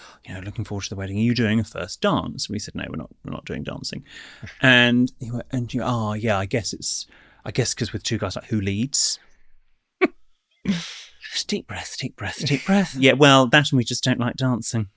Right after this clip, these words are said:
Speaker 2: Yeah.
Speaker 1: And just moved on. I thought, "Well, I'm not going to bother to try and," and it, actually, similarly, another person recently was at a dinner party, and they, again, similar sort of person,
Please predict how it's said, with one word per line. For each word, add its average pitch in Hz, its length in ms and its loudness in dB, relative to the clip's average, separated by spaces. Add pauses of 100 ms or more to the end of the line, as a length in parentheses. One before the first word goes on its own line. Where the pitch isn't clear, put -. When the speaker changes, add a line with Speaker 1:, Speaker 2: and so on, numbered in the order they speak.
(140)
Speaker 2:
Yeah. 98 160 8
Speaker 1:
And 87 80 6
just 117 140 -2
moved 120 220 4
on. 117 100 6
I 110 40 2
thought, 127 160 0
"Well, 113 80 4
I'm 120 140 4
not 127 180 2
going 90 200 -2
to 90 60 -8
bother 82 220 -6
to - 160 -4
try 82 240 -6
and," 80 220 -8 (100)
and 127 120 0
it, - 100 -4
actually, - 420 -6
similarly, 80 440 -4
another 90 240 -8
person 78 560 -10 (120)
recently 92 440 -8
was 87 100 -8
at - 40 -12
a - 40 -18
dinner 92 160 -6
party, 85 640 -6
and 90 360 -4 (240)
they, 92 440 -4
again, 95 380 -2
similar 95 320 0
sort - 180 -12
of - 100 -20
person, 110 520 0